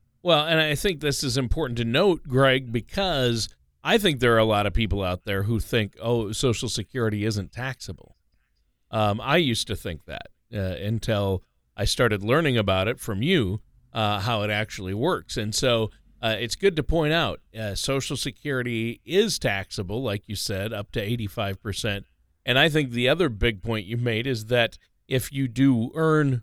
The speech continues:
more than X amount of dollars per year, uh, and you're collecting Social Security, they're also gonna start taking it away. So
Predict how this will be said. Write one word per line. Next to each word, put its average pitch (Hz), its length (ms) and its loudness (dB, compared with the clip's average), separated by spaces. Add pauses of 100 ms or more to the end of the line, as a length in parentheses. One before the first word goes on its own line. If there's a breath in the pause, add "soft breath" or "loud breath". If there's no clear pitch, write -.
(160)
more 127 380 0
than 120 160 0
X - 300 -8
amount 117 280 0
of 104 80 0
dollars 107 380 0
per 113 220 -6
year, 113 420 -2 (380)
uh, 104 280 -2
and 117 200 -2
you're 110 100 -2
collecting 120 540 -2
Social 110 360 -4
Security, 113 540 -6
they're 120 180 0
also 120 240 -4
gonna 117 200 -6
start 110 260 -8
taking 120 300 -6
it 117 100 -4
away. 127 320 -4
So 98 280 0